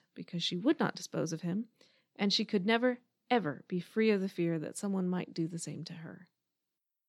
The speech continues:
In fact, my sense of Elizabeth is that unlike Cleopatra and Wu Zetian, she wasn't really cut out for absolute power. She was neither ambitious nor ruthless.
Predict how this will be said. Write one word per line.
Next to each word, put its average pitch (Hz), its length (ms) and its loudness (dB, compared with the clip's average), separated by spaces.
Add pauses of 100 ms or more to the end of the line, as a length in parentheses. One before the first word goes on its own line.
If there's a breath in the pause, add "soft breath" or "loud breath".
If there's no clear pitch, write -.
(200)
In 311 120 6
fact, 415 200 6
my 415 140 6
sense 466 260 4
of 359 100 0
Elizabeth 240 500 2
is 185 80 -2
that 220 180 2
unlike 294 380 4
Cleopatra 220 680 0
and 190 140 0
Wu 185 100 2
Zetian, 214 480 -2
she 233 100 -2
wasn't 311 320 -2
really 220 220 4
cut 202 220 2
out 302 260 4
for - 100 4
absolute 165 460 -2
power. 165 380 0 (640)
She - 180 2
was 254 160 4
neither 226 380 4
ambitious 202 640 2 (200)
nor 202 220 6
ruthless. - 560 0